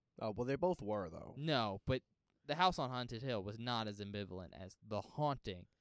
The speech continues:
Speaker 2: which the whole premise of that movie is whether or not there's supernatural elements, Bob.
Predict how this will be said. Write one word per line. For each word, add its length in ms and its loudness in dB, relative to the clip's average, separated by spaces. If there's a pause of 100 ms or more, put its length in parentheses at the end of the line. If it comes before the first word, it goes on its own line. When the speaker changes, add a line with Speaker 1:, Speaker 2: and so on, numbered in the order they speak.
(360)
Speaker 2:
which 200 -4
the 120 2
whole 200 8
premise 440 0
of 100 -6
that 180 -2
movie 380 -4
is 100 -8
whether 380 2
or 60 -2
not 220 -2
there's 160 -6
supernatural 640 -2
elements, 360 -10
Bob. 260 -10